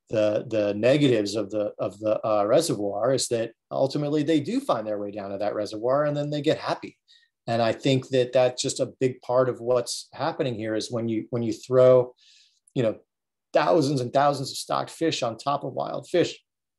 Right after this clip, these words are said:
those fish are just, the, the wild fish are just gonna leave if they can.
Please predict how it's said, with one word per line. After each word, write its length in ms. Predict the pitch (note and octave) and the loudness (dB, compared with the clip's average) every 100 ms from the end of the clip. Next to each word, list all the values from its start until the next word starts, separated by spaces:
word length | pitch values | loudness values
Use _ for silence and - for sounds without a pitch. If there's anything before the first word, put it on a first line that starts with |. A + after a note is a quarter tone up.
| _ | _
those 180 | E3 - | -8 -8
fish 220 | - G#3 | -6 -8
are 60 | F#3+ | -2
just, 300 | E3+ E3 - | -2 -2 -4
the, 180 | C#3+ B2 | -6 -2
the 100 | B2+ | 0
wild 300 | C#3+ F3+ D3+ | 0 0 0
fish 180 | D#3 | -2
are 60 | B2+ | -2
just 220 | C3 - | -4 -4
gonna 180 | C3+ G2+ | -4 -4
leave 360 | F#2 D3+ D3 - - | -2 -2 -2 -10 -20
if 120 | - | -14
they 100 | A#2+ | -14
can. 280 | - A#2+ - | -8 -8 -8